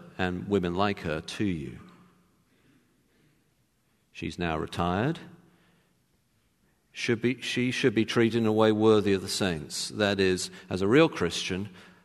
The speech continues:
with love and charity and indeed respect. There have been many women like that down through church history. One is from, uh, the evangelical awakening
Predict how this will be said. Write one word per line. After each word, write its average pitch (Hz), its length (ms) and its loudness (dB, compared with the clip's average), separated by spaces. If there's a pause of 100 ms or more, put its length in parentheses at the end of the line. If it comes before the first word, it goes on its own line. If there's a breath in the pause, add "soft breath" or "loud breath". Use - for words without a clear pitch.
(140 soft breath)
with 92 180 -4
love 113 440 2
and 92 140 -4
charity 90 600 -2
and 90 120 -2
indeed 87 340 0
respect. - 640 -8 (2250)
There 147 80 6
have 135 60 2
been 151 140 6
many 208 200 10
women 165 300 10
like 151 280 8
that 110 260 4
down 123 280 4
through 117 200 4
church 120 380 4
history. 120 520 4 (220)
One 135 320 8
is 117 160 4
from, 120 320 4
uh, 117 220 4
the 123 220 6
evangelical 120 680 6
awakening 135 760 4